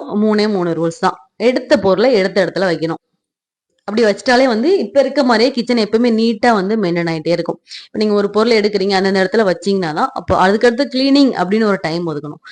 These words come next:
இப்ப கையோட அந்த பொருளை அந்த இடத்துல வச்சிட்டோம் அப்படின்னா, கிளீனிங் அப்படின்ற ஒரு டைம் வந்து, என்ன சொல்றது, நம்ம கவுண்டர் டாப்பை தொடச்சு விட்டா மட்டும் போதும். அந்தந்த பொருளை எடுத்து வைக்க வேண்டியதெல்லாம் இருக்காது. செகண்ட் முக்கியமான டிப்ஸ், நிறைய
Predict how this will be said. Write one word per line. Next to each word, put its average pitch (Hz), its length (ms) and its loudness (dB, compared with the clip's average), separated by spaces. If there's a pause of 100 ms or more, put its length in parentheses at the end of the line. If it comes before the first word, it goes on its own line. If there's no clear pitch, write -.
இப்ப 196 200 -4
கையோட 226 420 2
அந்த 233 200 0
பொருளை 196 300 -2
அந்த 180 140 -2
இடத்துல 175 260 -4
வச்சிட்டோம் 160 320 -6
அப்படின்னா, 139 300 -8 (320)
கிளீனிங் 285 420 2
அப்படின்ற 220 420 2
ஒரு 202 200 4
டைம் 196 280 0
வந்து, 196 260 -2 (800)
என்ன 254 140 -8
சொல்றது, 220 260 -4
நம்ம 202 140 -4 (180)
கவுண்டர் 220 320 -2
டாப்பை 202 180 2
தொடச்சு 190 300 0
விட்டா 196 220 0
மட்டும் 180 300 -4
போதும். 170 320 -4 (260)
அந்தந்த 185 360 -4
பொருளை 180 240 -2
எடுத்து 175 200 -4
வைக்க 170 220 -4
வேண்டியதெல்லாம் 165 400 -4
இருக்காது. 151 340 -8
செகண்ட் 220 400 -2
முக்கியமான 220 880 -4
டிப்ஸ், 170 360 -8 (400)
நிறைய 254 400 0